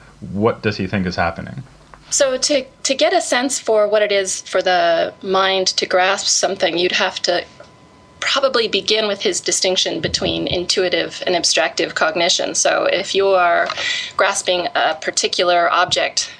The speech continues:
Speaker 2: immediately in front of you, that's going to require appeal to his notion of intuitive cognition. So that might be the place to start.
Speaker 1: Okay, so what's the difference between intuitive and abstractive cognition then?
Speaker 2: <laughs> Okay.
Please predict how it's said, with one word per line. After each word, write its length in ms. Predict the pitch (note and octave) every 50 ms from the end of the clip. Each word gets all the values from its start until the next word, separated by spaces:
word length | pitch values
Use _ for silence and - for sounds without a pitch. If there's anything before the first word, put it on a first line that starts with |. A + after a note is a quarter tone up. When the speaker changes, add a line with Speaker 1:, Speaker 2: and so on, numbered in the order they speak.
| -
Speaker 2:
immediately 480 | - F3 F#3 F#3+ F3+ E3+ - - E3+ E3+
in 100 | E3 E3
front 240 | - - G#3+ G3+ G3
of 100 | F#3 F3
you, 340 | F3 E3 E3 D#3+ D#3+ E3
that's 340 | - - F#3+ F3 - - -
going 200 | - - - - -
to 60 | E3+
require 400 | D#3+ E3 - - - E3 D#3+ -
appeal 380 | - - - - - - D#3+
to 160 | E3 - - -
his 240 | - F3+ E3 -
notion 480 | - - D3+ - - - - E3 E3 G3 - - - - -
of 340 | F3 - - - E3 - -
intuitive 600 | - F3+ F3 - - G3 F3+ E3+ D#3+ - - -
cognition. 640 | - - - - - - - - - - - - - - - - - - - - - - - - - -
So 160 | - - E3+
that 160 | E3+ E3 -
might 200 | - D#3+ - -
be 140 | F3 D#3+ D#3
the 100 | D3+ -
place 540 | - - - D#3 D#3+ E3 - - - - - - - -
to 100 | - -
start. 580 | - - - - E3 E3 D#3 - - - - - - - - - - - - - -
Speaker 1:
Okay, 300 | - - - - F2 E2+
so 200 | F2+ - - A2+
what's 200 | G2+ G#2 G#2+ -
the 80 | - F#2+
difference 320 | F2+ G2+ - - G#2+ G2+
between 320 | - G2 F#2 - G#2+ G2+ F#2+
intuitive 580 | F#2+ F#2 - - G2 G2+ F#2+ G2+ G2 F#2+ F#2+
and 240 | G2 E2 F#2 F#2 F2+
abstractive 600 | F2 F2 F#2+ - - A2+ G2+ A#2 A2 G#2 F2+ F2+ -
cognition 420 | - - G#2 G#2 A2 - - G2+ D#2 D#2 - -
then? 200 | - C4+ B3+ - -
Speaker 2:
<laughs> 180 | - - A3+ B3+
Okay. 280 | C#4 C4+ G#3+ - -